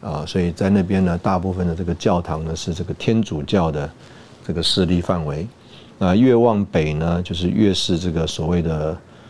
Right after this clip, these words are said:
呃，基督的新教啊。比如在当时候的柏林呢，就有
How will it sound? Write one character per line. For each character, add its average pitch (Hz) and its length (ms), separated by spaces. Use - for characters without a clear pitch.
呃， - 260
基 101 200
督 98 180
的 87 120
新 101 380
教 95 260
啊。 78 220
比 95 100
如 90 80
在 90 380
当 98 240
时 - 180
候 95 140
的 85 80
柏 90 320
林 87 240
呢， 90 180
就 90 160
有 80 220